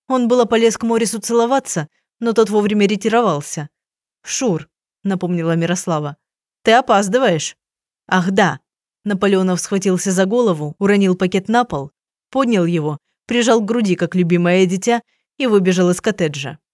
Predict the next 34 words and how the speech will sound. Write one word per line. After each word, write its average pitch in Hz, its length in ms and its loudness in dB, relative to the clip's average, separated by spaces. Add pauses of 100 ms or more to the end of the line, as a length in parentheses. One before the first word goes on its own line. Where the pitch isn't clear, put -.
(520)
Вскоре 202 360 2
детективы 196 640 -2 (240)
услышали, 185 500 -2
как 185 200 -4
Лада 180 220 2
Калина 180 360 2
следователя 165 760 -2 (260)
выехала 185 480 2
с 180 120 -4
их 185 120 -4
двора. 175 420 -4 (720)
"Я 247 160 2
тоже 180 300 0
уеду 170 340 0
минут 165 240 -2
через 180 280 -6
тридцать", - 480 -14 (360)
сообщила 196 480 -2
Мирослава 175 480 -2
Моррису. 175 500 -6 (580)
"Я 180 220 0
это 180 160 0
уже 196 180 0
понял", 151 480 -8 (420)
отозвался 165 640 -4
он. 147 260 -6 (1120)
К - 100 -18
тому 254 220 -2
времени, 185 380 -2
как 170 180 -4
Мирослава 170 500 -2
выехала 160 480 -4
из 160 160 -6
дома, 254 360 -6